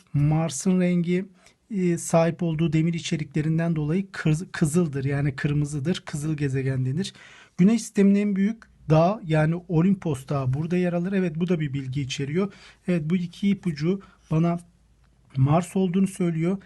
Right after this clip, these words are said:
Evet, Mars'ın ince bir atmosferi vardır. Atmosferi yoktur diyemem. İnce bir atmosferi olduğu için, e, ona çarpan gök taşları, kraterler, yani hep aydaki çukurlara benzer çukurlar oluşturur. Evet, cevabım Mars'tır.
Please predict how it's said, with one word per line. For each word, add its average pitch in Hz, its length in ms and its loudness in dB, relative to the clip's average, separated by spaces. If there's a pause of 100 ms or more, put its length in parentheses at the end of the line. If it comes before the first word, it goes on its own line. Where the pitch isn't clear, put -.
(180)
Evet, 180 180 0
Mars'ın 156 440 2
ince 156 260 0
bir 170 60 0
atmosferi 160 580 0
vardır. 147 380 -2
Atmosferi 147 540 -4
yoktur 156 400 -4
diyemem. 156 360 0 (320)
İnce 143 240 2
bir 156 60 2
atmosferi 151 500 -2
olduğu 156 220 -2
için, 175 320 -2 (480)
e, 156 380 0 (320)
ona 175 240 4
çarpan 143 600 -2
gök 170 260 0
taşları, 156 560 -2 (120)
kraterler, 151 580 0
yani 139 280 -2
hep 180 180 -4
aydaki 143 360 -2
çukurlara 143 500 -6
benzer 143 320 -6
çukurlar 139 400 -8
oluşturur. 139 520 -6 (320)
Evet, 202 180 2
cevabım 170 520 0 (300)
Mars'tır. 175 1000 -2